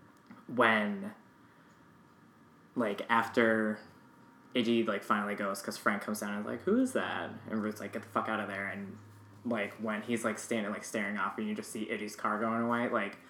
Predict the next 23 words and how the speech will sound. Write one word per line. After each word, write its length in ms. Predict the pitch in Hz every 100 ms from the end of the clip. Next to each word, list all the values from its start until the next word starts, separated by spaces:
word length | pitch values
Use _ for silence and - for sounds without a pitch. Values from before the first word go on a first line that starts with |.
| - - - - - - - - - - - - -
Mary 240 | - 127 135
Louise 180 | 135 127
Parker's, 340 | - 113 123
like, 160 | 104 - -
acting 460 | 101 - 110 117
f-, 180 | 110 - - -
when 200 | 113 107
she's 220 | - 110
playing 300 | - 117 110
Ruth, 400 | 101 107 110 -
when 160 | 110 107
he's 220 | 113 107
just 140 | 110 110
like, 160 | 101
"What 220 | - 107 117
did 100 | 113
she 140 | -
want?" 340 | 110 110 101 95
And 100 | 104
she's 180 | 110
just 200 | 107 101
like, 300 | 101 95 98 - - - - - - - - 101 98
"Nothing." 400 | 98 - 117 120